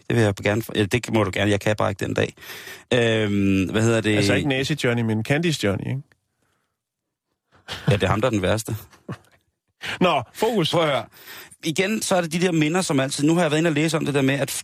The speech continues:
Speaker 1: det er som regel folks fortid og det visuelle indtryk af, hvordan at de var installeret sådan rent hårpraksmæssigt i fortiden, der gør, at den aktuelle nutid med det nye hårtab gør, at de, de får nederen på, ikke?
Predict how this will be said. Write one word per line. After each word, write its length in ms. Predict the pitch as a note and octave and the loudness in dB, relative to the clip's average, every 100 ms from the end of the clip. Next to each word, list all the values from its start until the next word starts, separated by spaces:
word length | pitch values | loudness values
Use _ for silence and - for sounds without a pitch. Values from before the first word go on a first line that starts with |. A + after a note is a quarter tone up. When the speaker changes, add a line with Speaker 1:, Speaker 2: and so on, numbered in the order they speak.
| - | 0
Speaker 1:
det 120 | A#2+ | 2
er 180 | A2+ A#2 | 2 0
som 240 | - B2 | -4 -2
regel 200 | - C#3+ | 0 0
folks 460 | - C#3+ C3+ - - - | 0 -2 0 -4 -6 -6
fortid 500 | - C3 E3+ - B2 | 0 2 2 0 0
og 100 | A#2+ | 0
det 140 | A2+ | 0
visuelle 520 | D3 D3+ D#3+ B2 A2 | 0 2 2 2 2
indtryk 360 | G#2+ C#3 - D3 | 2 0 0 -2
af, 100 | A#2+ | 0
hvordan 360 | A2+ A#2 A2+ A#2+ | 0 0 0 0
at 140 | C3 | -2
de 100 | B2 | -2
var 60 | G#2+ | 0
installeret 560 | G#2 G2+ A#2 B2+ D3 C3+ | 2 0 0 2 0 0
sådan 180 | A2+ | 0
rent 180 | A#2 A2+ | 0 0
hårpraksmæssigt 1000 | - - - C#3 - A#2 G#2+ A2+ - - - | 0 -2 0 -2 0 0 0 -2 -6 -12 -2
i 80 | B2 | 0
fortiden, 460 | C3+ D#3+ - C3+ | 2 2 2 0
der 80 | A#2 | 0
gør, 240 | - A#2 C3 - - _ - | 0 0 0 -8 -20 _ -4
at 260 | A#2+ - _ _ - | -4 -6 _ _ 0
den 160 | D3 - | 0 0
aktuelle 480 | B2+ - C#3 D3+ D3 | -2 -2 -2 0 2
nutid 420 | C3 C#3 D3+ B2+ | 2 2 0 2
med 140 | A#2+ | 2
det 280 | G#2 G#2+ - - - - | 2 -2 -4 -14 -20 -10
nye 220 | A#2+ C3 D3+ | 0 2 4
hårtab 420 | B2 D3+ - A2+ | 2 0 -2 -2
gør, 180 | - A2 | 0 0
at 280 | C3+ B2+ - | 0 -4 -4
de, 80 | G#2 - | -4 -2
de 80 | A2 | -2
får 120 | - | 2
nederen 300 | G#2 C3+ G3+ | 4 4 2
på, 220 | B2 G2 - - | 0 -4 -4 -2
ikke? 160 | C#3+ | 0